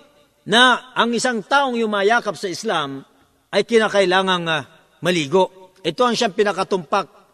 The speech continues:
ayon sa mga opinyon ng mga scholar. Kahit pa man may nagsasabi na hindi siya obligado, pero mas tumpak at mainam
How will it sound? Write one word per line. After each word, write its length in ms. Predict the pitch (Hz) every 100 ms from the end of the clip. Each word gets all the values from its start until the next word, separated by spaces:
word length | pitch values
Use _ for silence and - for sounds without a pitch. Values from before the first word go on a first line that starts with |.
| _ _ _
ayon 300 | 180 185 175
sa 100 | - 175
mga 420 | 165 156 143 - - _ _ _
opinyon 420 | 160 196 196 254 220
ng 80 | 165
mga 140 | 156
scholar. 380 | - 202 202 143 113
Kahit 220 | 156 160
pa 80 | 180
man 240 | 196 180
may 140 | 151 160
nagsasabi 540 | 143 170 202 208 180
na 260 | 156 143 120 - _ _ _
hindi 200 | 180 185 202
siya 160 | 208
obligado, 500 | 175 233 302 185 180 - -
pero 240 | 170 196
mas 480 | 185 208 208 - - _ _ _
tumpak 520 | - 196 170 226 202 -
at 200 | 175 -
mainam 480 | 156 254 214 175